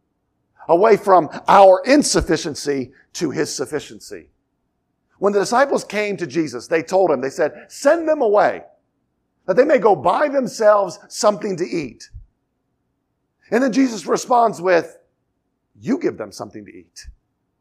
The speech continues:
Now, I would love to know what was the look on their face. Like, did their jaw drop, you know, like,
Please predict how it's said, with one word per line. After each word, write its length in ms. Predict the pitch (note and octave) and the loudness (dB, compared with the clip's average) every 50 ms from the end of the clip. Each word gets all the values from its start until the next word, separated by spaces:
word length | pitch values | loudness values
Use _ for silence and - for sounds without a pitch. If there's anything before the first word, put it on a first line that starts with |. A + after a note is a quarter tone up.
| _ _ _ _ _ _ _ _ _ _ _ _ _ _ _ _ - F3+ | _ _ _ _ _ _ _ _ _ _ _ _ _ _ _ _ -12 -4
Now, 120 | F4+ E4+ C#4 | -2 0 2
I 120 | D4 E4+ F#4+ | 4 2 4
would 200 | F#4 D4 F#3+ G3 | 2 0 -2 2
love 240 | A3 A#3+ A#3+ E3+ | 2 2 2 2
to 100 | - F#3 | -2 -8
know 200 | E3+ F#3 G#3 D#3 C#3 | -2 4 4 4 4
what 200 | B2+ F3 F#3+ F3 | 4 0 0 0
was 120 | F3 C#3+ | 0 -2
the 60 | C#3+ | -2
look 220 | D3+ D3+ E3 D#3+ D3+ | -2 -2 -2 -2 -2
on 100 | C#3 C3 | -6 -6
their 100 | C3 A#2+ | -6 -8
face. 520 | - C3 A#2 G2 F2+ - - - - _ _ _ _ _ _ _ _ _ _ _ _ _ _ _ _ _ _ _ _ _ | -6 -8 -10 -10 -12 -18 -20 -20 -20 _ _ _ _ _ _ _ _ _ _ _ _ _ _ _ _ _ _ _ _ _
Like, 140 | - E3+ D#3 | -4 -4 -4
did 80 | E3 F3 | -2 -2
their 120 | G3 F#3+ | -2 -2
jaw 320 | C#3 B2 F#3 F3+ F#3+ F#3+ | 0 4 6 6 6 6
drop, 440 | F3+ C3 E3+ F#3 F#3 F#3+ F#3+ F#3+ - | 4 4 4 4 6 6 4 2 -2
you 80 | F3+ F3+ | -4 0
know, 160 | F#3 F#3 F#3 | 2 2 2
like, 160 | E3 D#3 F3 | 0 -2 -6